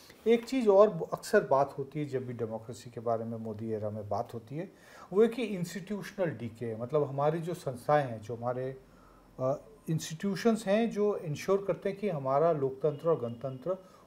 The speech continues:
उसी प्रिंसिपल्स पे चलता रहे जिसके प्रति हम लोग प्रतिबद्ध हैं हमारे संविधान में। इलेक्शन कमीशन हुआ, उसके अलावा एग्जीक्यूटिव के जो, जो, जो इंपॉर्टेंट पोजीशंस हैं, जो हमारे इन्वेस्टिगेटिव एजेंसीज हैं,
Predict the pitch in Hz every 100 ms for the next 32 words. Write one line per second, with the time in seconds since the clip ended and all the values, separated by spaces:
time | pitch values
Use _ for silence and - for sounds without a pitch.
0 | - 185 - 247 214 170 - 170 165 -
1 | 156 135 120 139 160 170 135 - 143 127
2 | - 139 135 139 120 - 120 139 135 180
3 | 185 - - 135 135 131 143 120 104 101
4 | 104 98 104 - - - - - - 190
5 | 185 - 170 156 135 123 147 131 120 123
6 | 123 123 - - - 156 - 175 156 156
7 | 185 147 123 156 190 175 196 - 185 175
8 | 170 175 175 165 151 123 151 147 143 151
9 | 135 139 139 151 - 123 117 120 139 113
10 | 123 113 135 139 160 139 151 - 190 175
11 | 185 185 147 117 127 123 135 107 113 110